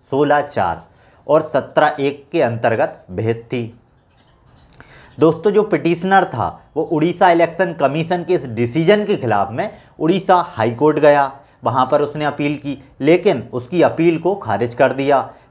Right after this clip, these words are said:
फिर इसके बाद वह सुप्रीम कोर्ट यानी उच्चतम न्यायालय में गया, उसने वहाँ पर भी अपील फाइल की। उसकी अपील को सुप्रीम कोर्ट ने भी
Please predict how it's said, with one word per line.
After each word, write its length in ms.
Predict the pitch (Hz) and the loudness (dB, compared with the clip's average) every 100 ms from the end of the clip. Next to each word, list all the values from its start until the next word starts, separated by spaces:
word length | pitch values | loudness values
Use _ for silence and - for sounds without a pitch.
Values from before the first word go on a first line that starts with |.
| - | -2
फिर 100 | 151 | -2
इसके 320 | 147 - 185 | -4 0 2
बाद 340 | 151 113 87 - | 4 2 0 -4
वह 140 | 110 | -4
सुप्रीम 600 | 113 143 - - 170 180 | -4 -8 -8 -2 -2 -2
कोर्ट 240 | 151 127 120 | -2 -4 0
यानी 320 | 120 120 170 | 0 0 -2
उच्चतम 480 | 135 123 139 - 143 | -8 -8 -4 -2 -2
न्यायालय 420 | 113 107 113 131 | 0 0 4 2
में 120 | 139 139 | 2 0
गया, 300 | 135 131 - - - | 2 2 -2 -14 -12
उसने 240 | 143 160 | -6 -4
वहाँ 300 | 135 107 117 | -2 0 0
पर 160 | 123 143 | 2 2
भी 140 | 143 147 | 2 0
अपील 260 | - 143 | 0 -4
फाइल 340 | 123 127 135 135 | -4 0 0 -2
की। 260 | 135 127 - _ - | -8 -12 -16 _ -8
उसकी 320 | 156 - 185 | -8 0 2
अपील 320 | 147 170 175 | 2 4 2
को 180 | 160 110 | 2 -2
सुप्रीम 560 | - 139 - 170 196 180 | -2 -8 -6 -2 -2 0
कोर्ट 260 | 160 143 | 0 0
ने 140 | 131 123 | -2 -4
भी 220 | 123 208 | -4 -6